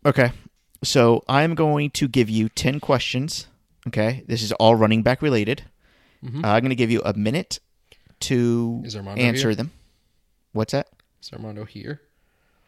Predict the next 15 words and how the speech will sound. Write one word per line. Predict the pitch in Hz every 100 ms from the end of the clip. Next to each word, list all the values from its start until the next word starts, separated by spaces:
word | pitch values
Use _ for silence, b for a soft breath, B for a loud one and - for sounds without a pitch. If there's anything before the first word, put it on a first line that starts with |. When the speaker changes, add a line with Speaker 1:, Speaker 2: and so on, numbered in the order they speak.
| _ -
Speaker 1:
Not | 113 78
yet. | 98 -
I'm | 110
gonna | 117 110
do | 110
it | 82
for | -
you | 104 123
first. | 135 117 104 - - - -
You're | 101
gonna | 104 120
say | - 113
all | 110
the | 87
answers, | 107 - 110 110